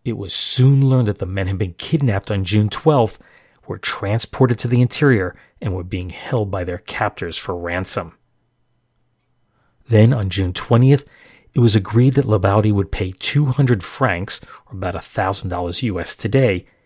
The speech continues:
He would pay two hundred francs for each of the sailors. But when the men were brought back to make the exchange on June twenty-third, Labaudy and his ship were long gone. When the Frasquita arrived back in Las Palmas,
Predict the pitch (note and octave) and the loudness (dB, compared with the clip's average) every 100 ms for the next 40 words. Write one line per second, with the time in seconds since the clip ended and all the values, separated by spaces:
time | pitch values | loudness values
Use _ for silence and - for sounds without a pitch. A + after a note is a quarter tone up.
0 | _ _ _ _ - C#3+ D3+ - A2 F#2 | _ _ _ _ 0 4 4 4 0 -2
1 | - - D#3 E3 C#3+ C#3+ B2+ - - C#3 | -2 0 4 4 4 4 2 0 0 0
2 | A#2+ - - - A#2 - G2+ G#2 - D3 | 0 -4 -8 -2 0 0 -2 0 0 0
3 | C3 F2 E2 - _ _ _ _ _ _ | 0 0 -4 -8 _ _ _ _ _ _
4 | - A#2+ B2 A#2 A2 C3 B2 F#2 A#2 A2+ | 0 4 6 6 6 6 4 2 0 0
5 | - G#2+ A2 - G2+ G2+ - G2+ - - | -2 -2 -2 -4 -2 -2 -2 -4 -2 0
6 | A#2 B2 F#2+ F2+ F#2 G2+ G2 - G2 - | 2 2 0 -2 0 0 0 -2 -2 -2
7 | - D#3+ C3+ G#2 - - - - G#2 - | 2 4 4 0 -8 -20 -6 -2 0 2
8 | F#2 F#2+ G#2+ G#2 G2+ - - F2+ - G#2 | 4 4 2 0 0 0 -2 -4 -4 -4
9 | F#2 F#2 E2+ E2+ E2 E2 E2 F2+ F2 F#2 | -4 -4 -2 0 -2 -6 -8 -4 -2 -2
10 | E2 D2+ _ _ _ _ _ _ _ _ | -4 -10 _ _ _ _ _ _ _ _
11 | _ _ _ _ _ _ _ _ _ _ | _ _ _ _ _ _ _ _ _ _
12 | _ _ _ _ C3 B2+ C3+ - F3+ - | _ _ _ _ -2 0 0 2 0 2
13 | A#2+ F#2 F2 F#2 E2+ F2+ F2 F2+ E2 - | 2 2 -2 -4 0 -2 -2 -6 -8 -8
14 | - B2+ B2+ G2+ | -6 -2 0 -2